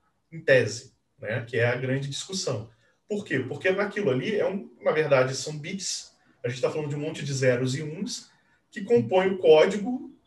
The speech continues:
que é de uma empresa. A empresa que escreveu aquilo ali. E aí, quando a empresa aplica certas sanções, porque acha que, é, a, tá havendo uma violação do, do, do código de uso, da, da, dos termos de uso do, do jogo,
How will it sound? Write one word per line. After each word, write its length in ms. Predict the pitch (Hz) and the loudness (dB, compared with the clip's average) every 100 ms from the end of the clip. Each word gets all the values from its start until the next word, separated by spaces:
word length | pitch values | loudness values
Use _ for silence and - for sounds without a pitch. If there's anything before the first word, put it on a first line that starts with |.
| _ | _
que 200 | 269 220 | 0 4
é 120 | 208 | 4
de 120 | 196 | 4
uma 120 | 220 | 0
empresa. 600 | 262 269 190 147 113 104 - _ _ _ _ - | 0 0 0 0 -2 -6 -10 _ _ _ _ -6
A 80 | |
empresa 520 | 147 - 165 247 220 185 | -6 -2 2 2 2 -2
que 80 | |
escreveu 600 | - - 151 147 139 156 | -6 -2 0 0 0 2
aquilo 280 | 143 143 139 | 0 0 -2
ali. 280 | 135 110 95 - _ _ _ - | -2 -2 -6 -14 _ _ _ -2
E 120 | 190 | 4
aí, 240 | 202 240 | 4 2
quando 240 | - 285 277 | -2 -2 0
a 20 | |
empresa 760 | 233 160 151 135 127 117 110 - | -2 0 0 0 0 -2 -2 -6
aplica 480 | 135 - 156 196 151 | -8 -8 -8 -4 -4
certas 400 | - 139 - 135 | -2 -4 -2 -6
sanções, 580 | - 123 113 131 180 185 | -6 -6 -6 -6 -6 -8
porque 400 | - 123 135 127 | -12 -8 0 2
acha 320 | 135 - 135 | 2 -2 -8
que, 380 | - 127 117 117 _ _ - | -8 -6 -6 -10 _ _ -4
é, 300 | 123 117 110 | 0 4 2
a, 360 | 110 98 - - | 0 -6 -8 -10
tá 180 | - 117 | -6 -4
havendo 240 | 131 139 | -2 -2
uma 120 | 135 | -2
violação 960 | 127 131 135 127 120 - 139 147 151 135 | 0 2 2 2 0 -4 -2 -2 -4 -4
do, 400 | 131 120 113 113 - _ _ _ | -4 -2 -4 -8 -16 _ _ _
do, 500 | 131 120 107 104 101 | -10 -8 -8 -10 -12
do 100 | 117 117 | -10 -4
código 580 | 131 143 156 135 123 | 4 6 6 4 -4
de 100 | 117 | -4
uso, 460 | 120 147 156 147 123 | -2 -2 -2 -4 -2
da, 240 | 120 113 | 0 0
da, 440 | 113 120 113 110 107 | 0 0 0 -2 -6
dos 180 | 117 - | -10 -8
termos 340 | 147 151 139 | -8 -6 -8
de 140 | 120 127 | -6 -2
uso 340 | 143 135 127 | 0 -2 -4
do, 160 | 120 117 | -6 -4
do 140 | 117 | -2
jogo, 580 | 117 160 196 156 120 | 0 0 0 -2 -6